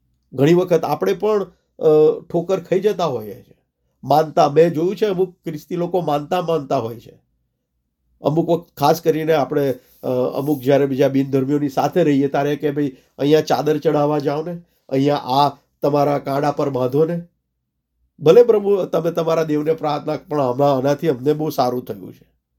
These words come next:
વાલાઓ, બીજો કોઈ દેવ છે જ નહીં. એ તો બધા અશુદ્ધ આત્માઓ છે અને એનું શિક્ષણ ફરીવાર કોઈ વખત આપણે જોઈશું.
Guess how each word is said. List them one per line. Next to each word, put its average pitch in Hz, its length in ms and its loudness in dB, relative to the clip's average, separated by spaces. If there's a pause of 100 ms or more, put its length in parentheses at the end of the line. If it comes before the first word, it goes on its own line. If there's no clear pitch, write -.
(1160)
વાલાઓ, 170 400 4
બીજો 151 240 -2
કોઈ 160 180 -6
દેવ 147 240 -4
છે - 420 -2
જ 127 200 -6
નહીં. - 340 -6 (2000)
એ 156 100 0
તો - 120 -2
બધા 160 540 2 (180)
અશુદ્ધ 175 340 -2
આત્માઓ 120 640 -2
છે - 140 -18
અને - 360 -6
એનું 135 180 0
શિક્ષણ 151 340 -2
ફરીવાર 151 340 0
કોઈ 151 160 -6
વખત 147 280 -2
આપણે 143 200 -2
જોઈશું. 135 580 -6